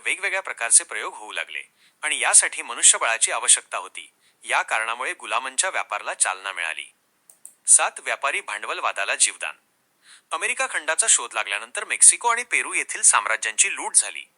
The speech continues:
या लुटीत अमेरिका खंडातील खाणीमधील सोने आणि चांदीचा ओघ युरोपकडे येत गेला. त्यामुळे युरोपातील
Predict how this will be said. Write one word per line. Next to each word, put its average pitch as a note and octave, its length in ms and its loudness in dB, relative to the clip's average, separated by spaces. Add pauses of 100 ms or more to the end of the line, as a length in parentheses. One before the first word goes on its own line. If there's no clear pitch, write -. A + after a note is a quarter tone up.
(500)
या E3+ 160 -2
लुटीत D#3+ 300 -8 (100)
अमेरिका D3 420 -2
खंडातील C#3 440 -6
खाणीमधील A#2 480 -6
सोने C3+ 340 4
आणि F#3+ 160 -2
चांदीचा A#2 460 2
ओघ C#3+ 260 -10
युरोपकडे B2 460 -6
येत E3 180 -4 (100)
गेला. F2+ 200 -6 (360)
त्यामुळे A#2+ 440 -4
युरोपातील D#3 600 -6